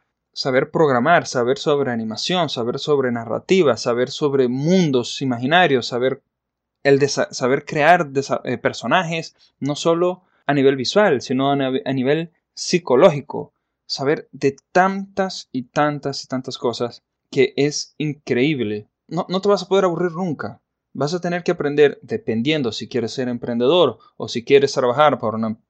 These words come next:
para un estudio latino o un estudio triple A en algún, algún país desarrollado. Vas a tener que aprender algo que te va a sacar de tu zona de confort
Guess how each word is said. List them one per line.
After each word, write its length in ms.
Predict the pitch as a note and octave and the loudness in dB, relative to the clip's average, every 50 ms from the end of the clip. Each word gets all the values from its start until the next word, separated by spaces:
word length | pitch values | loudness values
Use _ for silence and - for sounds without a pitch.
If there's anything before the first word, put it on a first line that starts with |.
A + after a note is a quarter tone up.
| _ _ | _ _
para 160 | - A#2 A2+ | -4 -2 -2
un 100 | A2+ A2+ | -2 -4
estudio 480 | A2+ - - C3 B2+ B2 A#2 A2+ A2+ | -6 -6 -4 -2 0 0 0 0 0
latino 540 | G#2+ G#2+ G#2+ - - D#3 F#3 F3+ C#3 B2 - - | -2 -4 -8 -6 -4 -4 -4 -2 -4 -6 -6 -6
o 100 | - A2+ | -4 -4
un 120 | A2+ A2 | -4 -6
estudio 560 | A2 - - C3+ B2+ B2 A#2 A2 A2 G#2+ - _ _ _ _ _ | -8 -8 -8 -6 -4 -2 0 0 0 0 -4 _ _ _ _ _
triple 380 | _ - B2+ A2+ - A#2 A#2 B2+ | _ -6 -4 -4 0 2 4 4
A 300 | D3+ E3+ F3 E3+ - _ _ _ _ _ _ _ | 4 4 2 0 -4 _ _ _ _ _ _ _
en 160 | - A2+ A2+ | -10 -8 -8
algún, 520 | A2 G#2+ G#2+ G#2+ A2+ A#2+ B2 A#2+ B2 B2+ - - | -8 -8 -8 -6 -6 -4 -4 -4 -6 -6 -8 -8
algún 300 | - A2+ A2+ A#2+ B2+ A#2+ | -8 -8 -6 -6 -4 -2
país 180 | A#2+ A#2 A#2 | -2 -2 -2
desarrollado. 720 | A2+ A2 G#2 A#2 G#2+ F#2+ B2+ D#3+ F#3+ G3 E3 B2+ A2 A2 - _ _ _ _ _ _ | -2 -4 -6 -6 -4 0 2 2 4 4 4 4 2 0 -4 _ _ _ _ _ _
Vas 180 | - - D3+ F3 | -4 -4 -4 -4
a 60 | F#3 | -4
tener 300 | - F#3 F3+ G3 G3 G3 | -4 -2 0 0 0 0
que 80 | - F3 | -2 -6
aprender 480 | E3+ - C#3 C3+ D3 E3 D#3+ - - - | -4 -2 -4 -2 -2 -2 -2 -4 -2 -2
algo 300 | F3 F#3 F#3 E3 D#3+ E3 | -2 0 0 -2 -6 -10
que 100 | D#3 - | -8 -4
te 80 | C3 | -4
va 60 | B2+ | -4
a 40 | C3+ | -4
sacar 360 | C#3 C#3+ - D3 C#3+ D3 D3 _ _ _ _ _ _ _ _ _ | -4 -2 2 2 2 2 0 _ _ _ _ _ _ _ _ _
de 200 | - C3+ C#3 C3 | -2 0 0 0
tu 160 | C3 - - | 0 -2 -10
zona 260 | - - C#3 C#3+ D3+ D3+ | -6 -4 -2 0 2 2
de 140 | C#3 B2 | 2 0
confort 540 | - A2+ G#2+ G#2 - - G2+ D#2 - - - | -2 -6 -12 -8 -6 -4 -4 -4 -6 -10 -18